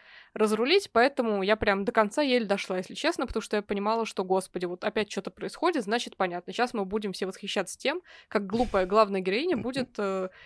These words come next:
Speaker 1: хитростью это разруливать. В общем, мне это очень не понравилось.
Speaker 2: Следующая история, которую я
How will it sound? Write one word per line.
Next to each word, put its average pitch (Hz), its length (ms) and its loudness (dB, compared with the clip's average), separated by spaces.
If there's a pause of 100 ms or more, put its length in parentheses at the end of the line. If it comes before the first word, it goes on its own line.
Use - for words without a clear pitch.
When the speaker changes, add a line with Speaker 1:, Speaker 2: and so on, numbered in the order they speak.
Speaker 1:
хитростью 320 500 4
это 262 120 0
разруливать. 185 500 0
В 190 60 -8
общем, 196 200 -6
мне 247 140 -2
это 311 140 -2
очень 233 200 -2
не 208 40 -2
понравилось. - 680 -4 (920)
Speaker 2:
Следующая 139 560 -4
история, 180 420 -2
которую 127 460 -4
я 117 340 -2